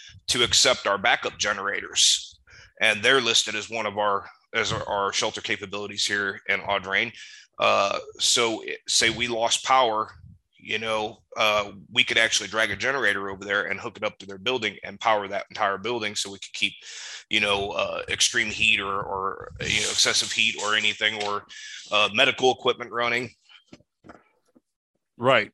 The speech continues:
Speaker 2: right. Yeah, the, uh, uh, shel-, sheltering's quite important, uh, as far as, like, I know that you brought up Hawthorne, and it's, it's a fema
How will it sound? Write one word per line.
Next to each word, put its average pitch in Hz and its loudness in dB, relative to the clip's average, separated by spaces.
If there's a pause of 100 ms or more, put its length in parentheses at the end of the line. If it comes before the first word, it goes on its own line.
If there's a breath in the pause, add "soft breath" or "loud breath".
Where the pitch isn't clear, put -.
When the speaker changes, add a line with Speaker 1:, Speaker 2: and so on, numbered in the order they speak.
Speaker 2:
right. 120 4
Yeah, 120 4
the, 110 2
uh, 104 4 (380)
uh, 95 -6
shel-, 127 2
sheltering's 170 2 (160)
quite 180 4
important, 117 -2
uh, 107 2
as 101 -4
far 117 2
as, 104 -2 (240 loud breath)
like, 123 2 (1000 soft breath)
I 120 4
know 139 6
that 123 4
you 113 2
brought 117 4
up 110 -2
Hawthorne, 120 2
and 104 0
it's, 104 -8
it's 104 -4
a 98 -14
fema 120 2